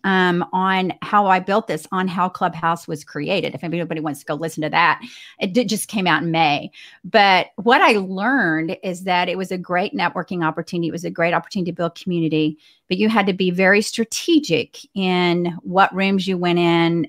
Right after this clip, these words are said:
And so I spent the whole month of January just popping in and out of rooms and learning as much as I could.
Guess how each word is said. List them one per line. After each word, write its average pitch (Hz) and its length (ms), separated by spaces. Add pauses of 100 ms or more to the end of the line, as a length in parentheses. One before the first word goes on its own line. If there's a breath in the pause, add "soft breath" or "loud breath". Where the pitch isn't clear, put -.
And 160 340
so - 160
I 294 120
spent 262 420
the 214 60
whole 226 200
month 208 280
of 170 80
January 170 580
just 185 400 (420 soft breath)
popping 208 360
in 175 120
and 170 120
out 156 120
of 160 80
rooms 175 300
and 170 100
learning 170 240
as 156 140
much 156 160
as 160 140
I 147 80
could. 151 440